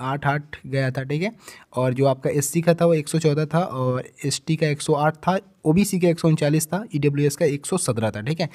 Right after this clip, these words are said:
तो मैंने जो आपको कट ऑफ एनालिसिस दिया था इसी के बिल्कुल करीब था। मैंने क्या बोला था आपको कि एक सौ चालीस से ऊपर अगर आपका स्कोर आएगा तो बिल्कुल आप सेफ रहोगे। देखो यहाँ पर एक सौ इकतालीस यहाँ पर लगभग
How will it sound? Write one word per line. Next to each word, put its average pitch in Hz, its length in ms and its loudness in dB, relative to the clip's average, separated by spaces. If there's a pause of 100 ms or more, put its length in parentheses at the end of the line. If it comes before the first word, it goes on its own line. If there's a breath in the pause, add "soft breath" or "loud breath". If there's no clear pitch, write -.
(220 loud breath)
तो 156 60 0
मैंने 156 220 6
जो 180 100 8
आपको 170 200 4
कट 151 240 -2
ऑफ 175 140 2
एनालिसिस 156 420 0
दिया 156 220 2
था 165 100 0 (100)
इसी 226 280 4
के 233 200 2 (400 loud breath)
बिल्कुल 220 420 4
करीब 165 360 2
था। 185 40 6
मैंने 156 240 4
क्या 175 160 4
बोला 156 240 4
था 151 140 0
आपको 147 260 -2 (420 loud breath)
कि 170 160 -2
एक 170 200 2
सौ 240 240 4
चालीस 202 540 2
से - 140 -2
ऊपर 175 360 4
अगर 156 280 2
आपका 147 420 2 (200)
स्कोर 151 400 4
आएगा 139 300 0
तो 180 120 -2
बिल्कुल 175 540 2
आप 147 160 2
सेफ 156 340 -2
रहोगे। 151 240 4
देखो 160 180 0
यहाँ 156 180 2
पर 175 220 -4 (320 loud breath)
एक 160 200 4
सौ 185 120 2
इकतालीस 151 500 0
यहाँ 135 180 0
पर 147 180 -2
लगभग 131 500 2